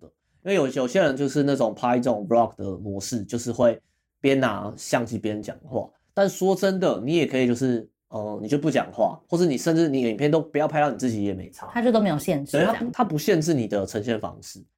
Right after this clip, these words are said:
Speaker 1: 但我自己是觉得说，我算是还算喜欢讲话的人，好像可以有这个机会。大前提也是因为，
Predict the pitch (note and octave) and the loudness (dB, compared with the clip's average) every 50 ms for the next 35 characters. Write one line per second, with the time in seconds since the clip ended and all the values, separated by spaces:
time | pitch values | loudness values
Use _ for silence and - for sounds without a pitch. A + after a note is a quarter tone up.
0 | _ - F3+ E3 C#3 B2 A#2+ - G3 C#3 B2 G#2+ G#2+ C3 B2 - G#2+ G#2 G2+ G#2 | _ 0 2 4 4 2 0 0 -2 -2 -2 -2 -2 -2 -2 -2 -2 -2 -2 0
1 | A2+ G#2+ G#2 G#2+ A2 A2 - D#3 D3+ D3 D3+ D3 C#3+ C#3+ C#3+ B2+ - B2 A#2+ C#3 | 0 0 0 0 -2 0 2 2 2 2 2 2 2 2 0 -2 -4 -4 0 2
2 | E3 D3+ C#3 B2+ A#2+ - A#2+ A#2 A#2+ A#2 A2+ F#2+ F#2+ - B2+ A#2+ G2+ F#2 F2 D#2+ | 2 2 0 -2 -2 -2 0 0 0 0 -4 -8 -4 -2 -2 -2 -2 -4 -8 -12
3 | F#2+ - - _ _ _ _ _ - F#2 D3 C#3+ B2+ - A#2+ A2+ G#2 F2 - G#2 | -16 -18 -20 _ _ _ _ _ -8 -4 -4 -4 -2 0 0 0 0 0 -2 -6
4 | G2+ - - F2+ F#2 F#2+ G#2+ A2+ - - - _ _ _ - G#3+ D3 B2+ A#2+ - | -8 -8 -10 -12 -12 -10 -8 -8 -10 -10 -14 _ _ _ -4 -2 -2 -2 -4 -4
5 | G2 F2+ - G2 F2 - - B2 A#2+ A#2+ A#2+ B2 B2 A#2+ A#2 G#2+ | -10 -8 -6 -8 -8 -2 0 0 0 0 2 2 4 4 4 2